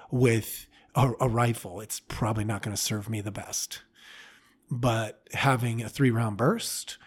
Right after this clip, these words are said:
or an A R fifteen in that situation might be the best. Now, I say all of that because legislatively, there's not, they're not gonna acknowledge that. So they're gonna say, "Let's take all the A R fifteens off. Let's just ban that weapon."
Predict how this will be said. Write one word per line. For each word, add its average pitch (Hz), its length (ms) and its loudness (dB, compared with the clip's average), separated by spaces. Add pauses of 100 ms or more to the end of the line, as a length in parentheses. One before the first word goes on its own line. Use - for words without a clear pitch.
or 123 140 0
an 113 80 0
A 113 100 0
R 104 120 -2
fifteen 131 500 -2
in 120 100 -2
that 123 180 -4
situation 117 520 -4
might 104 180 -6
be 113 140 -6
the 104 80 -8
best. 113 460 -8 (440)
Now, 143 120 4
I 131 60 8
say 202 300 2
all 113 200 0
of 98 120 -12
that 92 320 -12 (460)
because 127 500 2 (380)
legislatively, 120 1000 0 (500)
there's 139 260 6
not, 143 340 2
they're 156 100 2
not 196 180 -2
gonna 160 140 2
acknowledge 127 580 -2
that. - 160 -12
So - 140 2
they're 165 100 6
gonna 170 160 2
say, 104 320 -4 (340)
"Let's 143 220 4
take 180 220 4 (100)
all 135 140 2
the 123 260 0
A 104 40 -6
R 113 100 -4
fifteens - 500 -8
off. - 260 -18
Let's 127 140 -2
just 120 320 -4
ban 110 400 -2
that 95 280 -6
weapon." 98 320 -4